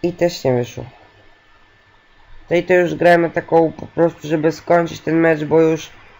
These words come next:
nie miałem ochoty grać tą fifa World. No i co? Kończymy. Pamiętajcie, że jak odcinek wam się spodobał, zalajkujcie, zasubskrybujcie. Na pewno będą, będzie więcej odcinków.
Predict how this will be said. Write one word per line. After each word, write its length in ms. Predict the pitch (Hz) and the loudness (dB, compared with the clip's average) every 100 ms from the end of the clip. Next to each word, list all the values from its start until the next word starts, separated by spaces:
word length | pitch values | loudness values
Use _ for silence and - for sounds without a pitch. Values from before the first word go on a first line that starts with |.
| - | -12
nie 140 | - 165 | -2 2
miałem 220 | 170 160 | 4 4
ochoty 400 | 160 - 156 147 | 2 -2 -2 -2
grać 240 | 123 135 | -2 -4
tą 140 | - 127 | -2 -8
fifa 300 | - - 127 | -8 -6 0
World. 240 | 120 120 - _ _ _ _ _ _ - - | 0 0 -6 _ _ _ _ _ _ -20 -10
No 140 | 156 196 | 2 2
i 100 | 190 | 4
co? 280 | 170 147 - _ - - | 2 2 0 _ -20 -2
Kończymy. 540 | 175 175 175 156 151 151 - _ _ _ | 0 0 0 0 0 -2 -20 _ _ _
Pamiętajcie, 520 | 170 170 175 175 170 | 2 2 2 0 -2
że 80 | - | -4
jak 160 | 160 165 | -4 -2
odcinek 340 | 160 147 147 | -4 -2 -2
wam 160 | 139 135 | 0 -4
się 80 | - | -6
spodobał, 580 | - 143 139 139 139 | -2 0 4 2 2
zalajkujcie, 680 | - 160 175 - 156 147 143 | 0 2 2 2 -4 -2 -2
zasubskrybujcie. 1200 | 135 135 - 127 - - 127 131 131 - 127 123 - - - - - | 0 -2 -6 -14 -14 -6 -2 -2 -4 0 2 2 -2 -20 -20 -14 -8
Na 80 | |
pewno 320 | - 165 165 139 | 0 2 4 2
będą, 380 | 139 139 117 95 | 2 2 0 -6
będzie 320 | 123 143 131 135 | -4 -2 -2 0
więcej 340 | 147 - 151 | 0 0 -4
odcinków. 600 | 139 - 135 131 139 135 | -4 -6 -8 -6 -4 -4